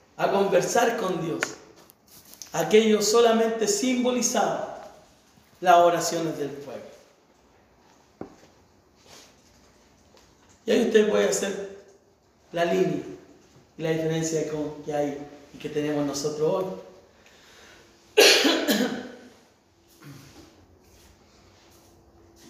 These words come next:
Eso es lo que representaba el altar del incienso.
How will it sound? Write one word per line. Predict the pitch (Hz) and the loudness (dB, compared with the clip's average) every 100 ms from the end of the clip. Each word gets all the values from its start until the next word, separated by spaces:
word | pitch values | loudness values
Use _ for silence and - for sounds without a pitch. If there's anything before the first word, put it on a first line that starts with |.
| - - _ - _ _ _ _ _ _ - - - | -20 -20 _ -20 _ _ _ _ _ _ -20 -12 -2
Eso | 196 262 | 0 2
es | |
lo | 247 | 2
que | - 214 | 4 4
representaba | 208 180 - 170 165 202 190 190 185 185 | 4 -2 -4 -6 -4 2 2 4 2 0
el | 170 | 0
altar | 156 127 123 - - - _ _ - 180 185 180 | 0 0 -4 -10 -18 -20 _ _ -4 0 0 0
del | 170 160 | -2 -2
incienso. | 151 - 147 131 - | -4 -6 -6 -8 -10